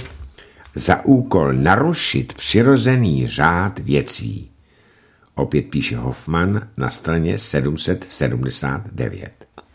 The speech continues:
Předchůdcem judaismu je babylonské a egyptské pohanství, píše Hoffman.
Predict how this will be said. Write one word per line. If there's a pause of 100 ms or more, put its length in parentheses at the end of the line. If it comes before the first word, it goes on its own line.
(1080)
Předchůdcem
judaismu (100)
je
babylonské
a
egyptské
pohanství,
píše
Hoffman.